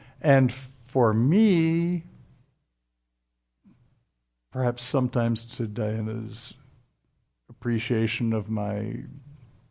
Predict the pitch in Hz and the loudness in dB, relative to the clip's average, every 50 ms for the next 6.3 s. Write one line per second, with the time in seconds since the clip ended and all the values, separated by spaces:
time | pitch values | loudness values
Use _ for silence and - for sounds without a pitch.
0 | _ _ _ _ _ _ _ _ _ _ _ _ 147 139 135 131 - 131 123 120 | _ _ _ _ _ _ _ _ _ _ _ _ -4 -4 -2 0 0 2 2 2
1 | 117 113 107 107 107 107 104 104 107 101 - - - - - _ _ _ _ _ | 2 2 0 0 -2 -2 -2 -4 -4 -6 -10 -16 -20 -20 -20 _ _ _ _ _
2 | _ _ _ _ _ _ _ 113 110 107 107 - - - 113 110 104 107 113 - | _ _ _ _ _ _ _ -8 -6 -6 -8 -8 -8 -6 -4 -4 -2 -4 -6 -6
3 | - 107 101 101 98 101 98 - 107 101 98 95 98 98 101 104 - - 110 107 | -8 -6 -6 -6 -6 -8 -8 -8 -6 -6 -4 -2 -2 -2 -2 -4 -6 -6 -4 -4
4 | 101 101 107 101 95 90 - 101 90 - - - - 101 101 95 - 98 95 95 | -2 -2 -2 -2 -4 -4 -6 -6 -6 -6 -6 -6 -6 -4 -4 -4 -4 -4 -4 -6
5 | - - - 92 90 - 90 87 - - 92 90 - - - - 196 254 233 - | -8 -10 -12 -12 -10 -8 -8 -10 -10 -10 -10 -12 -12 -6 -2 2 2 2 2 2
6 | - 98 95 123 151 | -2 -4 -4 -4 -6